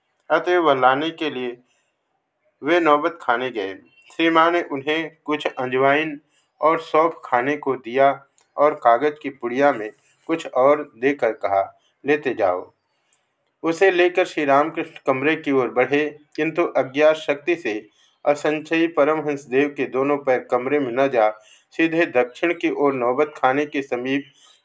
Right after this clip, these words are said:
गंगा के किनारे उपस्थित हो गए। श्री रामकृष्ण उस समय न तो मार्ग ही देख पा रहे थे और न उन्हें होश ही था। वे कह रहे थे, "माँ, डूब जाऊं, माँ, डूब जाऊं।"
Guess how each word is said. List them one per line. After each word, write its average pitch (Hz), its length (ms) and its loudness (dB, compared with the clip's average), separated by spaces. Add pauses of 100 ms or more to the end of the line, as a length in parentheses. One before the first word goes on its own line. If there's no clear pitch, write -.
गंगा 156 380 2
के 170 160 -8
किनारे 120 480 0
उपस्थित 110 640 -6
हो 104 100 0
गए। 92 240 -2 (720)
श्री 170 120 2
रामकृष्ण 170 540 0
उस 151 260 -10
समय 165 200 -2
न 139 140 0
तो 143 180 -4
मार्ग 135 360 0
ही 151 160 -6
देख 143 300 -4
पा 147 120 6
रहे 143 200 0
थे 156 260 -4 (520)
और 180 180 4
न 175 100 0
उन्हें 151 400 -4
होश 139 360 -6
ही 120 160 -8
था। - 380 -2 (380)
वे 151 120 2
कह 151 220 2
रहे 147 200 4
थे, 151 260 -2 (460)
"माँ, 151 460 2 (120)
डूब 170 220 0
जाऊं, 107 280 0 (440)
माँ, 156 480 2
डूब 165 260 -2
जाऊं।" 104 260 0